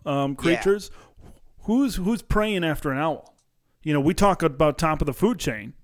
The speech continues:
Speaker 1: and c-, uh, you might be like, "Tons of 'em, Ted, you idiot." Um, but, you know,
Speaker 2: <laughs> No,
Speaker 1: like
Speaker 2: I think that's,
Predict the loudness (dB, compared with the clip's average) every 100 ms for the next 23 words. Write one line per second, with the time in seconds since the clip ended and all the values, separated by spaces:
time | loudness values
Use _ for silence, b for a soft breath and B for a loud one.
0 | -6 -6 -6 -14 -20 -20 -10 -6 -4 -4
1 | -6 -8 -14 _ -6 -6 -8 -14 -16 -14
2 | -12 -12 -10 -8 -10 -14 B B B -2
3 | 0 0 0 0 0 -2 0 2 4 4
4 | 2 0 -6 -8 -8 -8